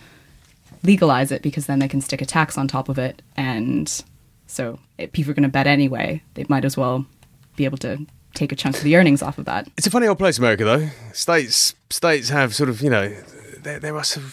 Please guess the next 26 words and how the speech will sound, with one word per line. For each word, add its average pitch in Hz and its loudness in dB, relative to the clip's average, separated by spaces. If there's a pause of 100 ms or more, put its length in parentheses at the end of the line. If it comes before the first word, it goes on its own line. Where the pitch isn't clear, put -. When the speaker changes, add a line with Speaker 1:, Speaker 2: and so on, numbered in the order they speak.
(120)
Speaker 2:
there's 156 -8
some 160 -2
inherent 139 4
kind 120 2
of, 101 -2
m-, 101 -4
sort 107 -6
of 101 -6
moralistic 113 2
sort 98 0
of, 87 -10
uh, 113 -6
philosophies 110 0
running 113 0
through 104 -4 (920)
different 123 2
states. 117 2
So-, 139 2
some 123 4
are 117 6
more 107 4
liberal 110 0
than 110 -2
others, - -4
let's - -4
say. 95 -4